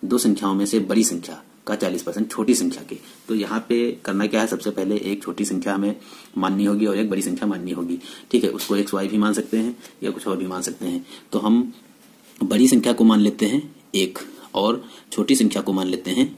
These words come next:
दो। या आप एक्स वाई भी मान सकते हैं, मगर उससे पहले इस question को आपको पूरा देखना होगा कि कैसे हम solve करते हैं।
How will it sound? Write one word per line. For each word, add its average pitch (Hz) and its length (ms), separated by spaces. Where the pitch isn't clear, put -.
दो। 90 300
या 107 100
आप 110 140
एक्स 104 140
वाई 95 160
भी 113 100
मान 95 140
सकते 85 240
हैं, - 200
मगर 117 160
उससे - 300
पहले 107 320
इस - 80
question 113 260
को 107 140
आपको 101 340
पूरा 101 240
देखना 92 260
होगा 104 200
कि 104 120
कैसे 95 260
हम 98 120
solve 92 200
करते 98 240
हैं। 104 160